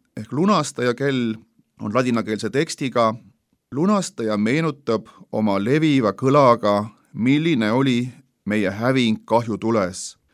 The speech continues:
Tule läbi olen ma voolanud. Detlof riideveeg on mind reevalis valanud aastal tuhat kuussada kaheksakümmend viis.“ Nii et Maarja kell ja lunastaja kell siis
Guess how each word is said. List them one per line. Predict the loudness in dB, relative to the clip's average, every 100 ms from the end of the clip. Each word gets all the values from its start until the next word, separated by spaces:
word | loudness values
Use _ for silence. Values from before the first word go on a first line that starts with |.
| _ _ _
Tule | 2 4 4
läbi | 4 2 2
olen | 2 2
ma | 0 0
voolanud. | 2 2 0 -2 -8 -14 -20 _ _ -4
Detlof | -2 -2 -2 -2 -2
riideveeg | -6 -4 -2 2 2 2 0
on | 0
mind | 0 -2
reevalis | -2 0 0 0 -2 -4
valanud | -2 0 0 0 0
aastal | 0 -2 -6
tuhat | -6 -10 -8
kuussada | -6 -6 -6 -8
kaheksakümmend | -4 -2 -2 -6 -12 -10
viis.“ | -8 -6 -6 -8 -12 _ _ -14
Nii | -12
et | -6
Maarja | -2 0 -2
kell | -2 -4
ja | -2
lunastaja | -4 -4 -6 -8
kell | -4 -6
siis | -6 -10 -10